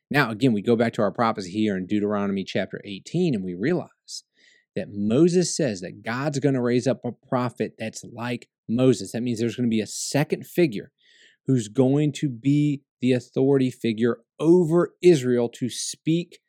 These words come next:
the law of God or to speak the word of God to the nation.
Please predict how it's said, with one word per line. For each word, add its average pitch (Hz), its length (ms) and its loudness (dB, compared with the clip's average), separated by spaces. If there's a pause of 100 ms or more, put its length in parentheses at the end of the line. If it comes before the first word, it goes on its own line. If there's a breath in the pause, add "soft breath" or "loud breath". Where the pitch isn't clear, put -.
(380)
the 95 100 -8
law 107 760 0 (120)
of 104 260 -14
God 104 360 -4
or 90 80 -12
to 92 60 -12
speak - 280 -10
the 101 80 -6
word 120 720 2
of 113 380 -8
God 113 500 -8 (440)
to 123 360 0
the 110 140 -4
nation. 107 600 -4